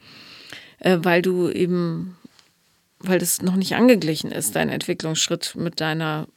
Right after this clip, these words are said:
Männerbrille. So oder so, ich g-, glaube, es hilft dir,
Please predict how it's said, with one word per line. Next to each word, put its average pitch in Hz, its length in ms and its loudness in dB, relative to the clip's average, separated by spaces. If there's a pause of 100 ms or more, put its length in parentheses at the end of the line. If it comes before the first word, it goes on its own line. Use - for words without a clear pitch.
(120)
Männerbrille. 180 760 0 (1080)
So 214 260 6
oder 208 260 10
so, 214 500 4 (160)
ich - 240 -4
g-, - 240 4
glaube, 214 360 6
es 190 260 2
hilft - 440 -2
dir, 196 180 4